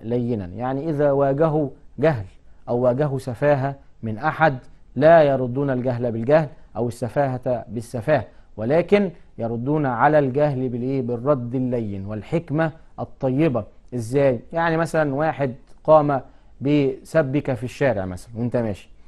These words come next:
ما عليك اللي أنت إيه؟ ترد عليه الرد الإيه؟ ردا لينا، اللي هي ال-، وكأنك بتقول له: "الله يسامحك". كلمة "الله يسامحك" ديت هي المراد منها:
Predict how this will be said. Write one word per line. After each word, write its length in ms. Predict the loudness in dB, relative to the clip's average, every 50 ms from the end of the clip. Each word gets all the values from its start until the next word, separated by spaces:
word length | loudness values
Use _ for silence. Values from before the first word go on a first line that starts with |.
| -20 -20 -20 -20 -10 -2
ما 120 | 2 4
عليك 360 | 6 6 6 4 2 2 2 0
اللي 120 | 0 0
أنت 140 | 0 0 0
إيه؟ 340 | 0 2 2 2 0 0 -2
ترد 360 | -4 0 0 0 2 4 4
عليه 360 | 4 4 4 2 2 2 2
الرد 240 | 0 0 -2 -2 -4
الإيه؟ 320 | -4 -2 -2 -2 -4 -6 -6
ردا 480 | -2 -2 -2 -2 0 -2 -2 -2 -2 -4 -8 -16 -20 -12 -8
لينا، 460 | -4 -2 0 0 0 0 0 -2 -4 -6 -12 -18 -16 -10
اللي 100 | -4 -2
هي 60 | -2
ال-، 160 | 0 -2 -4 -6 -12 -20 -20 -20 -18 -14
وكأنك 400 | -14 -12 -8 -4 -4 -2 -2 -2
بتقول 280 | -2 -4 -4 -4 -4 -2
له: 80 | -2 -2
"الله 160 | -2 -2 -2
يسامحك". 420 | -2 -2 -4 -6 -6 -8 -14 -20 -20 -20 -20 -20 -20 -20 -20 -12 -2 0
كلمة 240 | 0 2 2 0 0
"الله 140 | 0 2 2
يسامحك" 380 | 2 2 0 -6 -4 -4 -6 -4
ديت 360 | -2 0 0 0 0 -2 -2
هي 100 | -2 0
المراد 360 | 0 0 0 0 0 0 0 0
منها: 340 | -2 -2 0 0 -2 -2